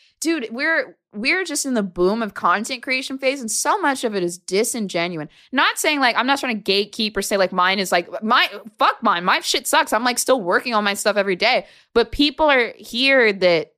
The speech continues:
don't really care. That, you know what? So many people are making content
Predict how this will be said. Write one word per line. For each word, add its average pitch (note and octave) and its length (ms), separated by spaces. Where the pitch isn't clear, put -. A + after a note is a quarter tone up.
don't A3 260
really A#3 220
care. G3 540
That, C4 140
you C#4+ 80
know D#4 140
what? B3+ 360
So C4+ 220
many D#4 200
people A#3 340
are G#3 80
making F#3+ 320
content G3 580